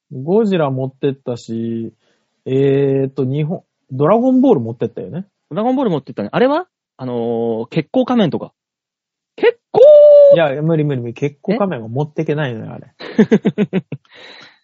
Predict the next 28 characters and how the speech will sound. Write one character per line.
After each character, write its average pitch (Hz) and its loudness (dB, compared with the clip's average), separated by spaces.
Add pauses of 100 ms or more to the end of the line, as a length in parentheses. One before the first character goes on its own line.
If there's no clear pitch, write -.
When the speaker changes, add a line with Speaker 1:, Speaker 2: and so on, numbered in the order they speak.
(120)
Speaker 2:
あ 175 -4
の、 185 -2
ア - -4
メ 247 4
リ 320 2
カ 311 2
だ 302 2
っ 311 -2
た 214 -4
ら、 165 0
あ - 0
の、 143 -2
モ 180 2
ザ 302 2
イ 320 -2
ク 214 -2
な 185 0
い 175 -2
か 143 -2
ら、 117 -2 (160)
ま、 185 -6 (260)
ピ 330 -2
ュ 311 -10
ー - -10
ッ 277 -10
と 196 -4
全 247 2
部 123 0